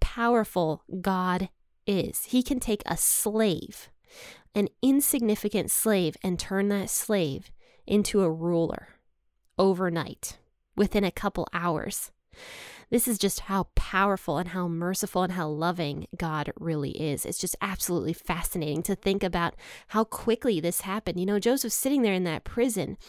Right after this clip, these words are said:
for years, wondering, you know, "When am I gonna get out of here? Why does this keep happening to me?" And yet God was working that entire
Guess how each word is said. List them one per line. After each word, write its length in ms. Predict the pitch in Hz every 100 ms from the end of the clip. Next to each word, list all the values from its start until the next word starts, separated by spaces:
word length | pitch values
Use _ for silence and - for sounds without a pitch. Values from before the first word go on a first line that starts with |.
| - - -
for 160 | - 226
years, 800 | 165 175 233 247 185 139 - - - -
wondering, 680 | 214 247 226 185 139 160 - - - - -
you 100 | 208
know, 200 | 202 180
"When 320 | 170 226 240
am 100 | 240
I 80 | 220
gonna 180 | 208
get 200 | 196 196
out 180 | 180 190
of 120 | 196
here? 340 | - 175 156 151
Why 320 | 170 185 233
does 180 | 220 190
this 160 | 190
keep 240 | - 196 -
happening 460 | 190 190 175 165
to 120 | - 170
me?" 280 | 160 - - - - -
And 180 | - 214
yet 220 | 226 208 -
God 220 | 208 240
was 180 | 233 202
working 580 | 185 202 208 180 143 139
that 260 | 180 190 180
entire 640 | 185 - 202 190 170 156